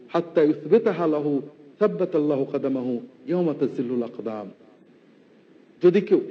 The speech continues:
তার ভাইয়ের সাথে হেঁটে যেয়ে তার প্রয়োজনটা মিটিয়ে দিয়ে আসে, কিভাবে? অন্যান্য হাদিসের আলোকে আমরা বুঝি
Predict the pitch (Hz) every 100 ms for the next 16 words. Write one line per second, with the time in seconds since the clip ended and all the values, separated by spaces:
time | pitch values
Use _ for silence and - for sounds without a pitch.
0 | - 175 - - 143 - 135 135 - 135
1 | 135 135 135 131 127 120 - - - 151
2 | 139 - 185 190 196 175 160 147 165 170
3 | 123 117 104 - - _ _ _ _ _
4 | - 131 120 135 208 - - - - 220
5 | 220 190 175 160 156 - 147 143 139 139
6 | 120 131 123 113 127 131